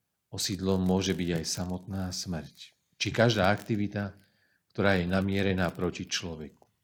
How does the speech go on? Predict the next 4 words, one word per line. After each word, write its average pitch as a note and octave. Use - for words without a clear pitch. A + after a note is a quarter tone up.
Ciel G#2
je F#2+
jasný. E2+
Uškodiť, G2+